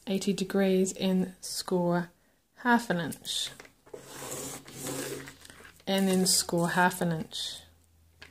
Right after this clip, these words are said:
at the bottom. Very good. So we're our, our one inches, that's gonna be the top.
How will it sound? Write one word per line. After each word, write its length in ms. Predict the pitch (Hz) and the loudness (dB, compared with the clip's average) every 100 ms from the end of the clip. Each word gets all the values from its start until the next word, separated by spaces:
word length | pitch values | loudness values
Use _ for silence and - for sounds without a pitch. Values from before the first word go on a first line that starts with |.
| - - - - - | -6 -6 -20 -20 -20
at 100 | - | -14
the 80 | 170 | -10
bottom. 340 | - 160 - - - - - - - - - - - - - - - - - - - - - - - - _ - - - - - - _ _ _ - - - - - - 208 | -8 -6 -6 -6 -6 -8 -10 -10 -10 -8 -6 -8 -8 -10 -12 -12 -12 -12 -12 -12 -12 -14 -14 -12 -12 -14 _ -20 -20 -20 -18 -16 -18 _ _ _ -12 -12 -18 -18 -18 -16 -6
Very 240 | 180 175 | -4 -4
good. 300 | 175 147 - - - - - - - - - | -6 -8 -10 -14 -12 -10 -10 -12 -20 -20 -8
So 160 | - 202 | 4 8
we're 140 | 208 | 10
our, 320 | 220 233 214 - - - - - - - - - - _ _ - | 12 12 10 6 -10 -12 -18 -18 -16 -16 -18 -20 -20 _ _ -10
our 320 | 185 185 175 156 | 0 2 4 6
one 240 | 208 240 | 8 10
inches, 300 | 240 269 269 | 10 8 8
that's 200 | - - | 6 6
gonna 160 | 208 190 | 6 6
be 140 | 190 | 6
the 80 | 190 | 6
top. 340 | 233 285 - | 8 8 10